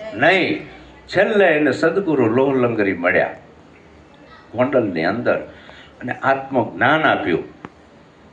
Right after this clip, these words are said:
અને પછી મૂળદા બાપુએ શું કીધું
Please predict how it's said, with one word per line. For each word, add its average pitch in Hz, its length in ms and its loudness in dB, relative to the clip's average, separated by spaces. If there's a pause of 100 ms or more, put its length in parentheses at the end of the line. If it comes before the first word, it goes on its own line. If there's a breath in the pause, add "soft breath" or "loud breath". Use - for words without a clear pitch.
(120)
અને 123 140 0
પછી 139 360 0
મૂળદા 147 440 2
બાપુએ 151 460 4
શું 214 280 0
કીધું 202 600 2